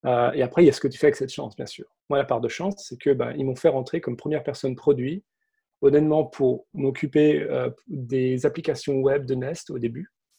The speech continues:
Et, et je reportais au V P des sales, qui lui reportait à Tony. Et en fait,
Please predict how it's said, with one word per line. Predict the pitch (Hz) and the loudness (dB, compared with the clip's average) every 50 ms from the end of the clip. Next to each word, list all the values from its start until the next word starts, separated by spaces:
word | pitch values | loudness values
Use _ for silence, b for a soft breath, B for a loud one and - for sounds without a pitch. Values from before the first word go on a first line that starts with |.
| _ _ _ | _ _ _
Et, | 131 127 | 0 0
et | 123 127 - 147 131 | 2 2 0 0 -2
je | 123 - | 0 0
reportais | 127 123 - 127 - - 143 | 0 0 0 -2 2 6 6
au | 131 120 | 6 6
V | 117 123 117 | 4 0 -4
P | 131 | -2
des | 123 123 | -2 -2
sales, | - - 131 147 - | -2 -2 -4 -4 -4
qui | - - 120 120 | -6 -4 -4 -2
lui | 120 120 127 143 | -2 -2 -4 -6
reportait | 135 123 - 120 - - 123 | -6 -6 -8 -8 -8 -6 -8
à | 117 | -8
Tony. | - - 120 139 151 - _ _ _ _ _ _ _ _ _ _ _ | -8 -8 -10 -10 -12 -14 _ _ _ _ _ _ _ _ _ _ _
Et | - 135 | 2 2
en | 127 123 | 2 2
fait, | - - - 151 160 165 165 - | 0 0 2 4 4 4 2 0